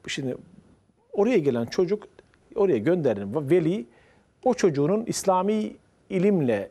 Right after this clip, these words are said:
kıyafetle yetişmesini istiyor. Şimdi başındaki müdire hanım ya bakıyor ki son derece tamam böyle giyinmiş, işte ya bizim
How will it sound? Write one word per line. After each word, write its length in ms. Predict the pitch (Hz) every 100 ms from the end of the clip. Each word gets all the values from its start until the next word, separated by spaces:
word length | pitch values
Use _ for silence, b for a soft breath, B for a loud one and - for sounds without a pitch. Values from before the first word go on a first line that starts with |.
| _ -
kıyafetle 680 | 156 160 147 185 180 143
yetişmesini 540 | 135 - 156 147 143 135
istiyor. 360 | - - 78 - _ B B B
Şimdi 320 | - - 240 - _ -
başındaki 600 | 147 196 247 233 202 175
müdire 400 | 160 175 208 202
hanım 340 | 151 110 123 - _ _ _ _ _ _ -
ya 100 | - -
bakıyor 320 | - - 247
ki 360 | - 214 208 - - - -
son 280 | 226 233
derece 400 | 202 190 196 196
tamam 400 | - 202 185 180
böyle 200 | 180 190
giyinmiş, 720 | 185 165 165 143 135 143 - -
işte 420 | 151 - 156 151 - -
ya 180 | 170 143 175
bizim 220 | 190